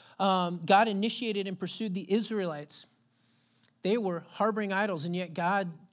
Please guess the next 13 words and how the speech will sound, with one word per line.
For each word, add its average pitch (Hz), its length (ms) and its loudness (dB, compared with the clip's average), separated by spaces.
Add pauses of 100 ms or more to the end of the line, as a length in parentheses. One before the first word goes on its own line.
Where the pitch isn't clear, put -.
(240)
just - 320 -6
pursued 208 480 -4
them 196 220 -6
and 165 100 -6
initiated 190 640 -4
and 175 200 -6
led 175 180 -4
them 180 140 -6
out 170 120 -6
of 156 140 -6
Egypt. 165 520 -6 (380)
And 185 160 -2
God 196 320 0